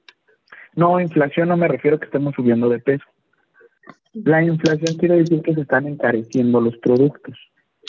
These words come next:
Y eso también encarece todo. Muy bien. Entonces, quédense con esta fecha. Siete de febrero de mil novecientos ochenta y cuatro. Y la última reforma publicada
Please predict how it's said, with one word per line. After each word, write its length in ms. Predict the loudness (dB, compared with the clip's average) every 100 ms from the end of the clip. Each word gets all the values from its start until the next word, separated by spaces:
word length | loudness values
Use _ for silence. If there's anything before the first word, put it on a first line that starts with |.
| -20 _ _ _ -20 -20 _ _ _
Y 300 | 4 6 6
eso 260 | 4 2 0
también 460 | 2 2 2 0 -4
encarece 680 | -6 -4 -2 0 -2 -2 -4
todo. 420 | 0 0 0 -4 -12 -20 _ -20 -20 _ _ _ _ _ _ -20 0
Muy 180 | 2 4
bien. 340 | 4 0 -4 _ _ _ _ _ _ _ _ _ _ _ _ -4
Entonces, 540 | -2 0 0 0 -6 0
quédense 320 | 2 2 2
con 200 | 0 0
esta 240 | 0 -2
fecha. 440 | 0 -2 0 -6 -6 _ _ -20 -20 _ -2
Siete 300 | 2 4 4
de 160 | 2 4
febrero 360 | 4 4 4
de 80 | 2
mil 120 | 0
novecientos 440 | 0 0 -2 -4 -4
ochenta 280 | -6 -4
y 40 | -2
cuatro. 280 | -2 -4 -8 -12 _ _ _ _ _ _ _
Y 140 | 2 4
la 180 | 4
última 460 | 2 2 2 2 2
reforma 680 | 2 -2 0 0 2 2 0
publicada 880 | 0 0 -2 0 0 0 -2 -6